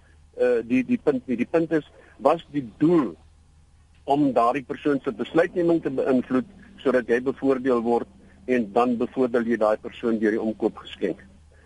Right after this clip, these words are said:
Da-, dan dink ek is daar 'n gevaarlike praktyk. Eh, van die goed wat ek nou geluister het, is jy, eh, veronderstel jy is nou 'n landdros en jy het nou 'n goeie saak gedoen en 'n ou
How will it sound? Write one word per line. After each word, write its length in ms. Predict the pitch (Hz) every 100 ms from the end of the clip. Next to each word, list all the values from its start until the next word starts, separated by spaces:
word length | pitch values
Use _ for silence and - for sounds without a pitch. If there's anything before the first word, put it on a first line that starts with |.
| - - _
Da-, 100 | 127 135
dan 200 | - 214
dink 140 | 247 240
ek 120 | 202
is 100 | 190
daar 300 | 165 160 143
'n 60 |
gevaarlike 600 | - 135 156 160 185 185
praktyk. 460 | 170 151 - 131 113
Eh, 160 | 120 131 -
van 140 | 180
die 80 | 202
goed 140 | 185
wat 120 | 175
ek 100 | 170
nou 100 | 165 156
geluister 460 | 120 117 127 139
het, 140 | 107 - - - - -
is 160 | 143 135 123
jy, 400 | 120 131 170 170 - - - - - - - 214
eh, 60 | 139 - - - - -
veronderstel 520 | 151 160 165 - 190 180
jy 80 |
is 120 | 156 151
nou 200 | 135 131
'n 60 |
landdros 520 | 117 113 123 190 - - _ _ _ 135
en 80 |
jy 60 | 131
het 100 | 131
nou 100 | 139
'n 40 | 131
goeie 180 | 170 165
saak 300 | 175 160 156
gedoen 320 | - 139 170
en 120 | 139 113
'n 40 | 113
ou 140 | 147